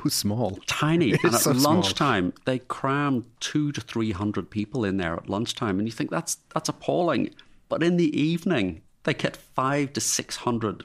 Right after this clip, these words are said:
Speaker 2: people in there in a space which is less than sixty feet by forty feet and has to accommodate a stage.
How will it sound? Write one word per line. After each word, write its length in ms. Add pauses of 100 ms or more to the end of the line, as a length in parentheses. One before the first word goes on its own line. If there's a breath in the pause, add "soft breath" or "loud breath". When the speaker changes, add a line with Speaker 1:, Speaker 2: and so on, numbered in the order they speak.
Speaker 2:
people 400
in 220
there 260
in 160
a 40
space 520
which 220
is 120
less 380
than 220
sixty 560
feet 340
by 140
forty 460
feet 320 (120)
and 160
has 240
to 140
accommodate 520
a 40
stage. 600